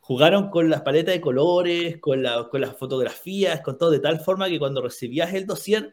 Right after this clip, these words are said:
era un drama humano, güey. Era un drama humano de Tony Stark, o sea, ese era un hombre que había sufrido su vida entera, güey, así como que, <laughs> bueno, era casi, el, el,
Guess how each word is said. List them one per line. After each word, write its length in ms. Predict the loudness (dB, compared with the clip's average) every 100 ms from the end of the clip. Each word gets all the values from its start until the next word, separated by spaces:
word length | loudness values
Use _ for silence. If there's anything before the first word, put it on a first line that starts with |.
| -12
era 480 | -10 -12 -8 4 4
un 120 | 4
drama 280 | 0 0 2
humano, 480 | 2 0 -4 0 0
güey. 220 | -2 -10 _ -8 -6 0 0 6
Era 160 | 10 10
un 120 | 10
drama 280 | 8 8 8
humano 380 | 4 0 -2 -2
de 80 |
Tony 220 | 2 2 2
Stark, 360 | 0 -2 -2 -2
o 80 |
sea, 240 | -4 -4 -4 -12 _
ese 260 | -4 -4 4
era 120 | 6 8
un 100 | 6
hombre 260 | 4 0
que 80 | -2
había 180 | -2 -2
sufrido 460 | -2 -4 -4 -4 -4
su 160 | -4
vida 220 | -4 -2
entera, 560 | -2 -4 -2 0 0 -2
güey, 260 | -4 -4 -6
así 160 | -4
como 160 | 0 2
que, 120 | 6
<laughs> 20 |
bueno, 320 | 12 12 12 12 8 4 -8 -20 _
era 160 | -6 -6 -6 -6
casi, 480 | -6 -6 -8 -12 -8
el, 240 | -8 -8 -10
el, 200 | -12